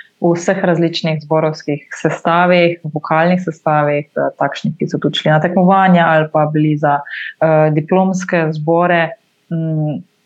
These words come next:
tako da sem po-, posegala res po različnih, eh, tipih glasbe in predvsem zborovske, pri kateri je pač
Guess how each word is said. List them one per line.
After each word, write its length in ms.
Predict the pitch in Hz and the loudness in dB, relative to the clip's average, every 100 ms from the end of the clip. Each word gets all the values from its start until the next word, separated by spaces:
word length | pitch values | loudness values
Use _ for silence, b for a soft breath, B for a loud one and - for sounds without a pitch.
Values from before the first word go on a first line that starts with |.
| _ - | _ -14
tako 280 | - 180 185 | -4 -2 0
da 120 | 185 | 0
sem 280 | 180 180 165 156 _ _ | 0 -2 -4 -8 _ _
po-, 420 | 180 170 160 151 | 0 2 2 0
posegala 1400 | - 165 160 156 151 151 151 147 139 - 175 170 160 160 | -2 0 2 2 2 0 0 -2 -6 -2 0 2 2 2
res 240 | 160 156 | 0 -4
po 180 | - 156 147 143 135 - - | -4 -2 0 0 -2 -8 -6
različnih, 640 | 160 156 160 156 - 160 | -4 -2 -2 -4 -4 -4
eh, 500 | - 151 147 135 - - 175 _ _ _ - | -4 -2 0 0 -2 -8 -14 _ _ _ -2
tipih 380 | 196 196 165 170 | 2 2 0 -2
glasbe 760 | 160 165 165 170 165 170 160 160 B B _ _ | 0 2 2 0 -2 0 0 -2 B B _ _
in 500 | 160 160 160 156 156 | -2 0 0 -2 -4
predvsem 380 | 165 160 175 165 | -4 -4 -2 -4
zborovske, 640 | 156 170 170 160 - 160 151 143 - | 0 0 2 0 -2 -2 0 -2 -6
pri 180 | - 160 | -6 -4
kateri 340 | 160 151 160 156 | -4 0 2 2
je 120 | 151 | 2
pač 220 | 156 | -2